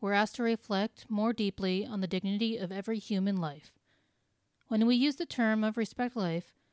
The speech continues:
we don't just mean the beginning of life, but all aspects of life, from conception until natural death.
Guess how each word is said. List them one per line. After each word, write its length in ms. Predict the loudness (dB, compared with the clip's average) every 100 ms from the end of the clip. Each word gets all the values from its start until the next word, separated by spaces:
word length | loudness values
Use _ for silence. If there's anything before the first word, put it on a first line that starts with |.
| _ _ _
we 80 | 2
don't 220 | 4 4
just 180 | 2 2
mean 220 | 4 4
the 80 | 4
beginning 360 | 2 2 0 -2
of 120 | -4
life, 240 | -8 -8 -6
but 140 | 2
all 240 | 4 4
aspects 480 | 4 2 2 -2 -2
of 100 | -4
life, 280 | -2 -2 -4 -10 _
from 160 | -4 -2
conception 640 | -2 -2 -4 -2 -4 -2
until 240 | -4 -4
natural 400 | -2 -2 -2 -2
death. 380 | -2 0 -2 -4